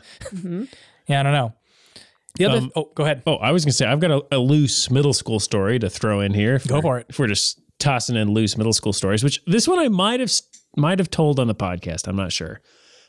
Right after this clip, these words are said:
Speaker 3: Uh, but it was my first dance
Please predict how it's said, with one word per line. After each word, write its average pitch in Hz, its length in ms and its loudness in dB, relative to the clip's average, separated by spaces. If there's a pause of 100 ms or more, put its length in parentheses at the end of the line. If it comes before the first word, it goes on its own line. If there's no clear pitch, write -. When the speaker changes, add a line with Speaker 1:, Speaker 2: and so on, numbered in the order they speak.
(120)
Speaker 3:
Uh, 95 380 0 (200)
but 120 280 -2 (580)
it 131 140 2
was 123 220 2
my 110 160 2
first - 760 -2 (200)
dance 110 680 -2